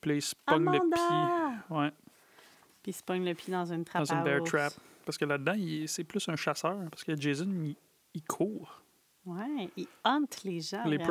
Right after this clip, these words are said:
Speaker 1: producers étaient pas sûrs de qu'est-ce qu'il allait faire. Ils disent qu'on le rend surnaturel ou pas. Fait que non, il, il court.
Speaker 2: Nice. Moi, j'ai bien aimé ça. Mais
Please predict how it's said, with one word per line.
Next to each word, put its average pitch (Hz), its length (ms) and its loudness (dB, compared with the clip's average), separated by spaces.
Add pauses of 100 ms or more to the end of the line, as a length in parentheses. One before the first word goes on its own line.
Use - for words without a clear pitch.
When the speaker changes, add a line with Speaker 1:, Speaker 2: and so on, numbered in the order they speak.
Speaker 1:
producers 160 340 2
étaient 165 120 4
pas 156 160 2
sûrs 175 200 0
de 156 100 2
qu'est-ce 147 160 -2
qu'il 151 80 0
allait 135 80 0
faire. 165 120 2
Ils 170 100 0
disent 151 200 -4
qu'on 147 180 2
le 147 60 2
rend 165 180 2
surnaturel 151 840 2
ou 165 80 0
pas. 156 260 0 (100)
Fait 151 160 -4
que 147 360 -4
non, 156 160 -2 (220)
il, 160 140 -6 (280)
il 151 80 -14
court. - 400 -6 (440)
Speaker 2:
Nice. 180 560 -6 (920)
Moi, 214 80 -2
j'ai 202 100 0
bien 190 140 0
aimé 180 160 2
ça. 175 380 -4
Mais 190 200 0